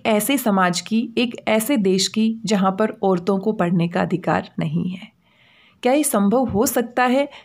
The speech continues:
जहाँ पर औरतें ना पढ़ें, सिर्फ पुरुष पढ़ें और हमारा देश विकसित हो जाए?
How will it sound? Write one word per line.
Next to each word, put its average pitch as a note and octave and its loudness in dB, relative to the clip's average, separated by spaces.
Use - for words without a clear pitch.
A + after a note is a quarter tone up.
जहाँ G3+ 2
पर B3+ 0
औरतें A3+ 0
ना G3+ 4
पढ़ें, A#3+ 0
सिर्फ E4 0
पुरुष D4+ 0
पढ़ें A#3+ 2
और B3+ 2
हमारा G#3 2
देश G#3+ 0
विकसित G#3+ 0
हो F3 0
जाए? - -8